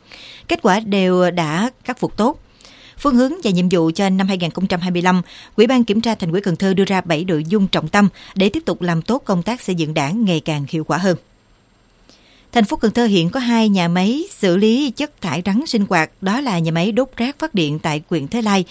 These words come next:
có công suất là bốn trăm tấn, và lò đốt rác tại bãi rác ở xã Đông Thắng, huyện Cờ Đỏ, có công suất một trăm tấn mỗi ngày. Trong khi đó, theo đánh giá của Sở Tài nguyên và Môi trường thành phố Cần Thơ,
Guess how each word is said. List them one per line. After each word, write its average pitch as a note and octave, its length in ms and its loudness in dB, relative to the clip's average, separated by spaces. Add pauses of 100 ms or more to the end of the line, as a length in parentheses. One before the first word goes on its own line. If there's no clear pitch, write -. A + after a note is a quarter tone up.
(200)
có C#4+ 100 0
công B3 180 0
suất C#4 240 -4
là F3+ 100 2
bốn G3+ 240 -2
trăm E3+ 180 -2
tấn, G3+ 240 2 (320)
và G#3 140 4
lò F#3 280 4
đốt A3+ 220 -2
rác D4+ 240 -4
tại D#3 260 2
bãi D#3 200 -2
rác A3+ 240 -4
ở E3+ 140 0
xã F3 140 -6
Đông F#3 160 -4
Thắng, F#3 220 -4
huyện D#3+ 140 -2
Cờ D3+ 160 -2
Đỏ, D3+ 320 -2 (260)
có D4+ 100 4
công A#3 180 2
suất D#4+ 240 -4
một F3 240 0
trăm F3+ 160 -2
tấn G3+ 160 -2
mỗi F#3 140 0
ngày. F3 200 0 (640)
Trong C#4 120 0
khi C#4+ 100 -2
đó, B3 260 2
theo B3 80 0
đánh B3 140 2
giá A#3+ 220 2
của G#3+ 180 0
Sở F3+ 200 0
Tài F#3 160 -4
nguyên F#3+ 220 2
và E3+ 60 0
Môi F3 140 -2
trường E3 180 0
thành D#3 140 -4
phố G#3+ 100 -4
Cần E3 200 -4
Thơ, F#3 240 2